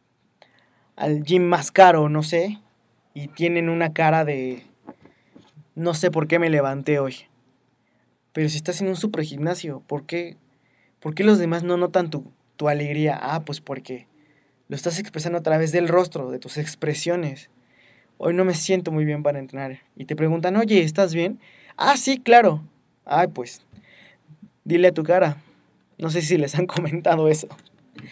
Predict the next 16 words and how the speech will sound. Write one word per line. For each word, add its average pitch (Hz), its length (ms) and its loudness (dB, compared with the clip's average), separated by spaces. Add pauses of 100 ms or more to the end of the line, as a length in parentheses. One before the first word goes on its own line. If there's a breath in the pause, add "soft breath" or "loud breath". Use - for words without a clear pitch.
(320 loud breath)
Suena 165 300 2
gracioso, 170 480 4
pero 131 260 0
es 135 160 -8
básico 151 440 -2
en 135 60 -8
nuestra 127 300 -8
vida, 147 220 -4
¿no 135 100 -8
lo 139 120 -6
creen? 143 320 -8 (1700 soft breath)
A 151 140 0
veces 185 260 -2
no 208 120 2
sabemos 190 480 -2
cómo 165 540 -4